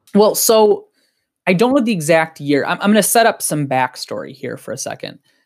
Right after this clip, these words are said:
but I don't know the exact year. I, I know that sometime in the early two thousands, the Glazers family, the, the Glazers who own the Tampa Bay Buccaneers,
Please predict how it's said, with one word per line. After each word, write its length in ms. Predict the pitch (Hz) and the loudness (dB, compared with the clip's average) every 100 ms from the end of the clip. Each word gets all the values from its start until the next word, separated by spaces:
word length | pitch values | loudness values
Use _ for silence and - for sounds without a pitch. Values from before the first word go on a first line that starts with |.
| _ - | _ -2
but 80 | |
I 60 | 165 | 0
don't 180 | 247 254 | 2 2
know 100 | 247 | 0
the 80 | 220 | 0
exact 400 | 160 180 175 165 | 0 0 0 0
year. 440 | 165 160 156 - - | 2 4 2 -2 -4
I, 220 | 151 - _ | -6 -6 _
I 160 | - 147 | -4 -2
know 540 | 151 170 185 196 208 - | 0 0 2 2 0 -2
that 560 | 143 143 139 139 - _ _ _ _ _ - | 0 2 2 0 -4 _ _ _ _ _ -12
sometime 520 | - 165 160 170 165 | -2 -2 0 -2 0
in 80 | 151 | 0
the 120 | - | 0
early 300 | 151 151 139 | 2 4 2
two 180 | - 139 | 0 0
thousands, 800 | 135 135 135 135 135 131 - - _ _ _ 135 | 2 2 2 0 -2 -4 -6 -8 _ _ _ -4
the 100 | 147 | -2
Glazers 840 | 135 135 139 143 160 175 185 - | 2 2 4 2 2 2 0 -4
family, 600 | 196 196 190 196 202 196 _ | -2 0 0 -4 -6 -10 _
the, 420 | 151 135 131 131 - | 2 2 0 -4 -4
the 60 | |
Glazers 420 | 131 175 156 147 | 2 4 4 2
who 160 | - 143 | 0 0
own 520 | 143 139 139 139 131 | 2 2 2 0 -4
the 100 | 131 | -6
Tampa 260 | - 147 139 | -2 0 2
Bay 140 | 135 | 2
Buccaneers, 800 | 131 127 131 160 160 123 - | 2 0 0 2 2 2 -2